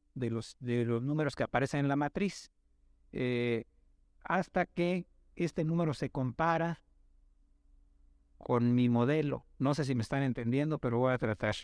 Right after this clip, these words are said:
Eh, al compararse con mi modelo, eh,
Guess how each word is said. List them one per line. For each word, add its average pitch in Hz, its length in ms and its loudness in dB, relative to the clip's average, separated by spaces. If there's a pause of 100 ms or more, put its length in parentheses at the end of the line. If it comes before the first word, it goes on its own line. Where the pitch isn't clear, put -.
(600)
Eh, 123 260 -2
al 135 160 -4
compararse 143 520 0
con 170 160 0
mi 156 100 2
modelo, 156 560 2 (400)
eh, 120 720 0